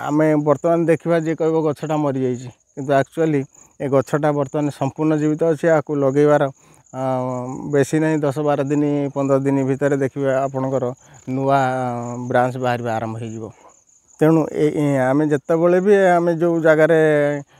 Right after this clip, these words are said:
ଅର୍ଡ଼ର କରୁଛନ୍ତି, ଆମେ ସବୁବେଳେ ଏଇ ଯୋଉ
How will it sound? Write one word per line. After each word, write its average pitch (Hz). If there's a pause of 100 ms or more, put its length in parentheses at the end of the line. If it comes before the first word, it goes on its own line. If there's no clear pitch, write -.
(120)
ଅର୍ଡ଼ର 147
କରୁଛନ୍ତି, 147 (560)
ଆମେ 135
ସବୁବେଳେ 151 (300)
ଏଇ 147
ଯୋଉ 143